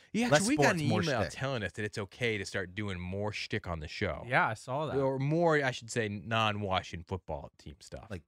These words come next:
Speaker 2: story stories.
Speaker 1: Story stories or, you know, uh, you know, other, obviously, Wizards and,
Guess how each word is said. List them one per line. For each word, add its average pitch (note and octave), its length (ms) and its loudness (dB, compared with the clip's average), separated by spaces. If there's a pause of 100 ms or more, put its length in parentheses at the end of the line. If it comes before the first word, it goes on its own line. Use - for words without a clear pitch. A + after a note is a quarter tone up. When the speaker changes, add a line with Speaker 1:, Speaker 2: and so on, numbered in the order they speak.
(200)
Speaker 2:
story C#3 420 2
stories. D2 400 -10
Speaker 1:
Story D#3+ 340 0
stories C3+ 600 2
or, G2 180 4
you G2 120 2
know, - 60 -2 (100)
uh, - 20 2
you F2+ 180 0
know, D2 160 0
other, F#2 220 2
obviously, F2 300 -6
Wizards F2+ 460 -6
and, D2+ 220 -10